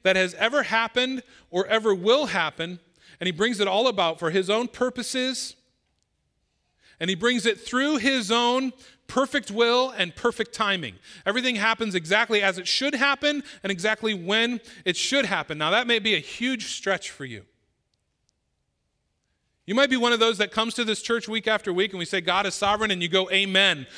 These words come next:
And then we start to unpack what it means for God to be sovereign, and you go, "Oh, I don't like that. I do not, that's not what I grew up learning."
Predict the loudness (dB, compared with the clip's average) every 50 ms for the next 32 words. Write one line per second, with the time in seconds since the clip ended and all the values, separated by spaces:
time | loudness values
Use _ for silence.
0 | -20 -16 -6 -4 -2 -2 -2 -2 0 2 0 2 2 0 0 -2 0 0 0 0
1 | 2 2 0 0 0 0 0 -2 -2 -2 -6 -4 -2 -2 0 0 -2 -4 -6 -4
2 | 0 0 0 0 0 -2 -2 -2 -4 -4 -4 -2 -2 -2 -2 -2 -2 0 0 -2
3 | -2 -4 -4 -4 -4 -4 -4 -4 -4 -4 -4 -8 _ _ _ _ _ _ _ _
4 | _ _ _ _ _ _ _ _ _ _ _ _ _ _ _ -8 -8 -8 -6 -4
5 | -4 -2 0 0 0 -2 -2 -2 -2 -2 -2 0 0 0 2 0 0 -2 -4 -4
6 | -4 -4 -4 -6 -10 -12 -12 -12 -12 -14 -16